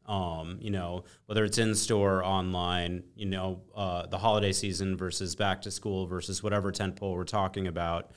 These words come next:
uh, consumer behavior and also intent shifts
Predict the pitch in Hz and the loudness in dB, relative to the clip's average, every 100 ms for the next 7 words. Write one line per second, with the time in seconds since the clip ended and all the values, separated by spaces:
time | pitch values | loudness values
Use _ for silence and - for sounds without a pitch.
0 | _ _ _ 110 98 92 - 135 139 147 | _ _ _ 2 4 4 2 0 4 4
1 | 123 107 107 107 131 120 92 90 101 90 | 6 6 6 4 4 4 4 0 -2 -2
2 | 87 - 110 82 - - _ _ _ _ | -4 0 0 0 -4 -6 _ _ _ _
3 | - - 90 - - - | 2 4 4 4 2 2